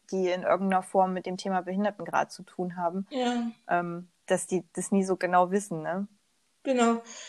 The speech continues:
Speaker 2: Du, ähm, da ist ja auch so, bei Kindern ge-, gehen die auch generell immer erstmal von Schlechteren aus und geben dir eine höhere Prozentzahl, weil sie davon ausgehen, es könnte ja sein, dass es sich nicht gut entwickelt.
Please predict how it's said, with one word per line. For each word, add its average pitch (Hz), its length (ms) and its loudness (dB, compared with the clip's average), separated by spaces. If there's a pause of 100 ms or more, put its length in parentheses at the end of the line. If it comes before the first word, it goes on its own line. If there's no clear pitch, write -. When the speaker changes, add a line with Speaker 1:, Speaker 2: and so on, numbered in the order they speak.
(160)
Speaker 2:
Du, - 180 -6
ähm, 247 180 8
da 233 80 12
ist 226 280 4
ja 269 100 10
auch 262 80 2
so, 254 220 4
bei 226 100 8
Kindern 254 480 6
ge-, 247 240 10
gehen 247 180 6
die 247 100 10
auch 240 180 6 (400)
generell 240 680 10
immer 262 100 6
erstmal 247 280 4
von 226 200 2
Schlechteren 277 840 4
aus 277 400 2
und 247 140 4
geben 240 240 2
dir 240 80 6
eine 233 240 6
höhere 254 480 10
Prozentzahl, 240 1120 0 (520)
weil 240 220 8
sie 247 260 4 (380)
davon 247 400 6
ausgehen, 233 360 2
es 240 200 -2
könnte 254 340 6
ja 220 80 6
sein, 226 300 4
dass 233 140 0
es 220 120 -2
sich 240 100 2
nicht 226 240 2
gut 226 220 -2
entwickelt. 214 640 2